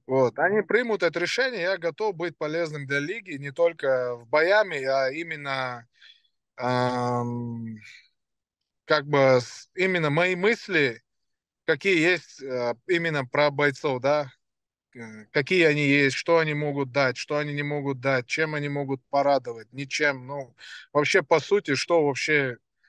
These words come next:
я думаю, у меня получится, я хотел бы, если меня хвалят,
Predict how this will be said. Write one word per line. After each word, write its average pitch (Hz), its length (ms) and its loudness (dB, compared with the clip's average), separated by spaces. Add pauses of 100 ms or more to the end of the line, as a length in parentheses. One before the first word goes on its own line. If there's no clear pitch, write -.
(400)
я 160 140 2
думаю, 170 420 -4
у 156 40 -6
меня 160 280 -2
получится, 160 520 -6
я 131 300 -2
хотел - 920 -2
бы, 151 120 4
если 143 200 -2
меня 143 220 -2
хвалят, 190 440 0